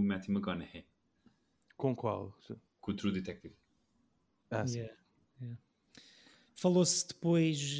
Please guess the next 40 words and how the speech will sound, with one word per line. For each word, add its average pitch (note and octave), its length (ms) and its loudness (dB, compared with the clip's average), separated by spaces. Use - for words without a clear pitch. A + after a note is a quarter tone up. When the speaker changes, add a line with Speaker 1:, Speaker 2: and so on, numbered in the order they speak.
Speaker 3:
em D3 280 -2
Meryl D3+ 300 2
Streep D#3 560 -2
e F3 120 -4
na D3 140 0
Goldie D3 360 2
Hawn, D3 480 -2
mas C3+ 100 -2
também B2+ 160 0
não A#2+ 100 -2
deu. C3 260 -4
E C3+ 40 -14
depois C3 240 -4
o C#3 140 0
papel C#3 260 -2
acaba D3 260 -2
por C3 100 -6
ser D3+ 140 0
dado C#3+ 200 0
a - 20 2
estas C#3+ 240 0
duas C#3+ 220 0
senhoras D3+ 260 -2
que - 60 -10
vimos D3+ 180 -2
no E3 80 -4
filme. G3 300 -2
Eh, C3 120 -4
o B2+ 600 -4
amigo C3+ 260 0
do C3+ 100 -2
Chico, D3 340 -4
Harvey C3+ 220 -4
Keitel, C#3 520 -4
foi C#3 180 -4
persuadido C3+ 560 -4
pelo C#3 160 -6
próprio C3+ 360 -4
Ridley C3 260 -4
Scott C3 340 -8